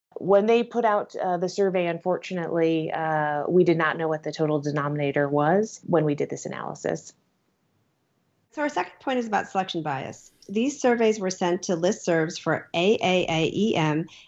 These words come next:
Speaker 2: and A A C E M. Those are the groups for administrators and chairs in emergency medicine in S A E M. These are academic emergency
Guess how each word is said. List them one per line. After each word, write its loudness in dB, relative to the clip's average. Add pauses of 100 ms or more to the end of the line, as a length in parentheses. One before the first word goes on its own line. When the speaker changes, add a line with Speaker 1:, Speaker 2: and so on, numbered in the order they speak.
Speaker 2:
and 6
A 2
A 2
C 0
E -2
M. -4
Those 2
are 4
the 4
groups 0
for -2
administrators 0
and 2
chairs 0
in 0
emergency -2
medicine -2 (540)
in 6 (220)
S 0
A 0
E -2
M. -6 (720)
These 4
are 4
academic 0
emergency -2